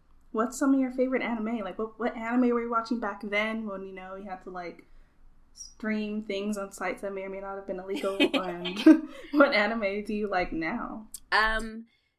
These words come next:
Speaker 2: so, d-, obviously Sailor Moon, Dragon Ball Z, Dragon Ball G T. I'm not close enough to know anything really about it, but it was, we were really limited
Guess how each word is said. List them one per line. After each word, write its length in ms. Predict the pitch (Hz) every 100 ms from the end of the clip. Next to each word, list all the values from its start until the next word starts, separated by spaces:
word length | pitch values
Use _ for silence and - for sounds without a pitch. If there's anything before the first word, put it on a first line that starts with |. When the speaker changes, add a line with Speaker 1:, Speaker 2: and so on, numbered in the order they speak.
| _
Speaker 2:
so, 720 | - - 233 220 208 196 180 165
d-, 140 | - 165 -
obviously 560 | 165 180 185 185 - 180
Sailor 380 | 180 185 175 175
Moon, 480 | 170 165 165 165 190 _ _ -
Dragon 460 | - 175 185 190
Ball 460 | 190 180 180 180 165
Z, 380 | 170 165 180 170
Dragon 280 | 170 170 175
Ball 200 | 175 170
G 260 | 170 170 165
T. 640 | - 160 160 160 143 - _ -
I'm 380 | 180 190 190 165 160
not 380 | 247 294 339 -
close 360 | - 262 254 247
enough 380 | 226 202 196 -
to 160 | 202
know 600 | 185 185 185 185 185 180 180 _ _ _ _ _ _ _ _ -
anything 400 | 202 214 233 202
really 220 | 190 190
about 480 | 160 160 170 160 185
it, 200 | 208 - 175
but 460 | 165 240 208 190 - _ _ _ _ 196 175 _
it 200 | 208 208
was, 220 | 208 185 180
we 140 | 220
were 120 | 254
really 260 | 233 233 190
limited 600 | 170 165 214 190 165